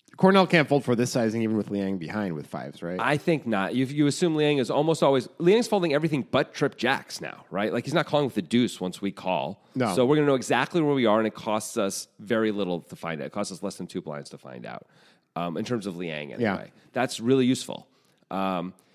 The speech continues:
Speaker 2: it sucks we're gonna be out of position for this hand, but for this price on this board, I don't see how we can fold yet.
Speaker 1: Yep. Cornell does call. Liang folds his ace high.
Speaker 2: Sure.
Speaker 1: Eight hundred forty K in the pot.
Speaker 2: Okay.
Speaker 1: Nitrogen Sports is where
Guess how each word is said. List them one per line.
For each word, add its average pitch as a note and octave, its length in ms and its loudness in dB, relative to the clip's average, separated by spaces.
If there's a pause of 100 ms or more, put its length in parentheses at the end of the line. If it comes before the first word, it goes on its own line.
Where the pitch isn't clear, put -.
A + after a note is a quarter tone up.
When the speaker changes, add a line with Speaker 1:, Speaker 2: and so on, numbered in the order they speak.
(200)
Speaker 2:
it C#3 100 -2
sucks D#3 280 0
we're C#3 60 -2
gonna C3 120 2
be C3 80 4
out A#2+ 80 2
of A2 60 -8
position A2+ 340 -2
for G2 80 -4
this G2 160 -4
hand, G2+ 200 -2
but E2 140 -8
for - 140 -6
this G2 400 -4
price F#2+ 400 -4
on D#2+ 160 -8
this D#2 160 -10
board, D2+ 280 -8
I E2 120 -8
don't D2+ 240 -10
see D#2 120 -12
how D2 180 -12
we - 80 -12
can - 120 -18
fold - 260 -18
yet. - 200 -18 (160)
Speaker 1:
Yep. A#2 200 -4 (400)
Cornell D3+ 240 4
does D#3+ 200 4
call. C3 440 0 (680)
Liang C3+ 340 4
folds B2+ 220 0
his A#2 140 0
ace A#2 160 0
high. A2+ 360 -2
Speaker 2:
Sure. - 280 -6 (540)
Speaker 1:
Eight C3 160 0
hundred C#3 260 2
forty C3 220 4
K C3 120 -2
in A#2+ 80 2
the A2+ 80 0
pot. C3 300 -4 (100)
Speaker 2:
Okay. G3 240 2 (240)
Speaker 1:
Nitrogen B2 520 0
Sports C#3+ 400 -2
is A#2+ 140 -2
where A#2 320 0